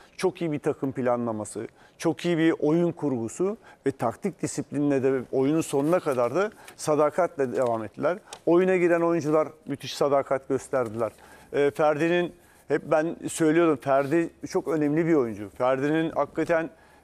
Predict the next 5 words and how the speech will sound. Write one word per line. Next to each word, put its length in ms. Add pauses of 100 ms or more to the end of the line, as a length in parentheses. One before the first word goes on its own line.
(100)
e, 140
Fenerbahçe'ye 640
katkısı, 800
Fenerbahçe'deki, 1000 (360)
e, 220